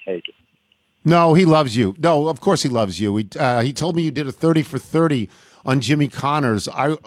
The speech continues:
Speaker 2: you know, I'm of the age where I covered a lot of things with Jimmy Connors. I'm curious to find out w-, what you thought of him if you got to spend time with him, because as, as great
Speaker 1: Oh, yeah.
Speaker 2: a tennis player as he was, I found him to be basically a brute as a human being.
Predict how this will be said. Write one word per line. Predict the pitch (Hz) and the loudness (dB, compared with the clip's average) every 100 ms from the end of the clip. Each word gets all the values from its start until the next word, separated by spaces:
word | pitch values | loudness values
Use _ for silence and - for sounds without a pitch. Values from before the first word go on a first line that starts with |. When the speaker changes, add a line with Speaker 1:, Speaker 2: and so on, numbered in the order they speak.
| - | -18
Speaker 2:
you | 147 147 | -6 -2
know, | 127 117 | -2 -2
I'm | 139 160 | 0 0
of | 143 | 0
the | 123 135 | 0 0
age | 156 127 95 | 0 -2 0
where | 117 113 - - _ - | 0 0 -4 -14 _ -4
I | 135 | -4
covered | - 165 147 123 | -2 0 2 2
a | |
lot | 120 127 | 2 2
of | 127 | 0
things | - 131 110 | 0 0 0
with | 117 | 0
Jimmy | 120 117 | 0 -2
Connors. | 101 131 127 120 117 | -2 -4 -2 0 0
I'm | 113 | -2
curious | - 202 233 - | 0 2 2 2
to | 175 | -2
find | - 143 135 | -2 -2 0
out | 120 117 - - _ _ _ - | 0 -2 -10 -20 _ _ _ -8
w-, | 131 147 | -6 -4
what | 165 151 165 | 0 0 2
you | 147 | 0
thought | - 156 165 156 | 2 2 4 2
of | 113 | 2
him | 127 120 | 2 2
if | 113 | 2
you | 131 | 0
got | 131 135 | 0 0
to | 139 | -2
spend | - 131 113 | 0 0 0
time | 127 127 120 | 0 0 0
with | 117 | 0
him, | 135 123 | 0 0
because | 113 113 127 117 | 0 -2 -2 -2
as, | 127 - | -4 -6
as | 139 117 | -6 -6
great | 101 135 175 | -2 2 2
Speaker 1:
Oh, | 151 | 2
yeah. | |
Speaker 2:
a | 92 | 0
tennis | - 143 | 0 -2
player | - 139 123 120 | 0 2 4 2
as | 107 | 2
he | |
was, | 123 117 117 104 - - - _ | 2 2 2 0 -6 -20 -20 _
I | - 151 | -2 -2
found | - 175 147 | 0 2 2
him | 135 | 4
to | 127 | 2
be | 110 123 | 2 2
basically | 110 139 131 135 - 120 | 2 0 2 0 2 2
a | |
brute | 107 90 123 156 123 | 2 2 4 6 4
as | - 110 101 | -2 -2 2
a | |
human | 117 117 110 104 | 4 6 4 4
being. | 107 98 76 | 2 0 -4